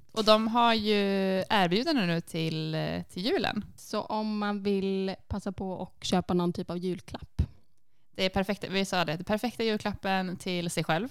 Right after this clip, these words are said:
Speaker 1: eller till sin stallkompis eller fodervärd eller nå-, vem som helst runt omkring en som har häst.
Speaker 2: Som speciellt, eh, det här, den här sprayen då, den kommer man använda och sånt tar slut. Så att du blir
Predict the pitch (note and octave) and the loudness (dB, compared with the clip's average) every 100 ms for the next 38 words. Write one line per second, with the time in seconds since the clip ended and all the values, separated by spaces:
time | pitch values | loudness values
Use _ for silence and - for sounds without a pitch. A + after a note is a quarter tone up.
0 | - - F#3+ F#3+ F3 - F3 E3+ - E3+ | -6 0 2 2 0 -2 -6 -4 -2 -2
1 | E3+ E3 D#3+ - E3+ D#3 D#3 G3+ C#4 - | 0 -2 -2 -2 -2 -2 -4 -6 -6 -12
2 | - F3 E3+ E3+ E3 D#3+ E3 - F3 D3+ | -2 0 0 0 0 0 -2 -2 -2 -2
3 | D3 G#3+ B3+ - - F#3+ F3 F3 C#4+ - | -4 -6 -8 -16 -8 -6 -4 -2 -2 -2
4 | F#3 D#4 F#4+ - F3+ D3+ - G3 F3+ E3+ | 0 0 2 0 0 0 -2 -2 0 0
5 | F#3+ D#3+ E3 F#3 D#3+ D3 - - - - | 0 0 0 0 0 0 -2 -6 -8 -6
6 | F3 E3+ - - G#3+ F#3+ - - F#3 F3 | -4 -4 -4 0 0 0 -4 -8 -4 -2
7 | E3+ E3+ E3+ - - - - - F#3+ F3 | -2 -2 -4 -10 -20 -20 -20 -10 -4 0
8 | F3 E3+ E3+ E3+ F#3 F3 - B3+ E3 D#3 | 0 0 0 0 0 0 2 2 0 -6
9 | F3+ - - - F#3+ F3+ A#3+ E3+ D#3 E3+ | -10 -14 -20 -8 -6 -2 -2 -2 -4 -6
10 | D#3+ D#3 D#3+ - - G3+ - G3 F#3 F#3+ | -6 -8 -10 -16 -10 -6 0 0 0 -2
11 | F#3 - F3+ - - - F#3+ G3+ F3+ F#3 | -2 -4 -4 -6 -12 -6 -2 0 0 2
12 | F3+ F3 | 0 -2